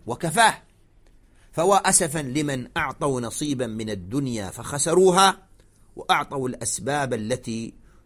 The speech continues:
تدرك بها الخيرات أو تدرك بها الخيرات فلم يستعملوها،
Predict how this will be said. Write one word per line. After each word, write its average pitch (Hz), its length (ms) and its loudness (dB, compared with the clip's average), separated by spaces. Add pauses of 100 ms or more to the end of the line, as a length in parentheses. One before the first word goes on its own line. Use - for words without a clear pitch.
(100)
تدرك 156 400 0
بها 123 240 -4
الخيرات 110 680 0
أو 117 120 -4
تدرك 160 440 0
بها 127 200 -2
الخيرات 113 580 0
فلم 160 280 0
يستعملوها، 147 1000 2